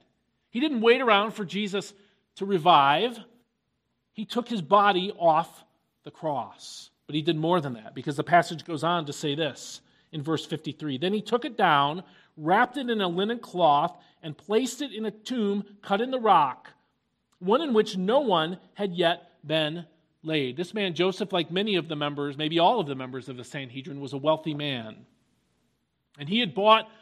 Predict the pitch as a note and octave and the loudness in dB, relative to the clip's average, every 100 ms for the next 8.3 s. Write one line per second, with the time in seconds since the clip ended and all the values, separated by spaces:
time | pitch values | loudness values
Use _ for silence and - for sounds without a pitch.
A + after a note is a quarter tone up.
0 | _ E3+ - A#3 G#3+ - F3+ E3+ G3 G3+ | _ -14 -2 -2 -2 -4 -4 -2 -2 -4
1 | F3 G3 F#3+ E3 C3+ A2 - _ _ _ | 0 0 2 2 -2 -6 -16 _ _ _
2 | _ _ _ _ _ - E3+ G#3 A#3 A#3+ | _ _ _ _ _ -8 -2 0 2 0
3 | A3+ F#3 F3 - - A3+ A3+ F3+ D3+ C3+ | -2 -10 -10 -12 -2 6 8 8 4 -6
4 | _ _ _ F3 D3+ F3+ D#3+ - - _ | _ _ _ -8 -6 -6 -6 -12 -18 _
5 | _ _ F#3+ - F3 D#3+ D3 D#3+ D3 C#3+ | _ _ -4 -2 -2 -2 -6 -2 0 0
6 | F3+ - _ _ F3 D#3 D#3+ - A#3+ A#3 | -2 -6 _ _ -4 -4 -2 0 0 0
7 | - A3 G#3 F3+ F#3 F3 C#3+ - F3 G3 | 0 0 2 0 2 2 0 -4 0 2
8 | F#3+ G3 F#3 | 0 -2 -6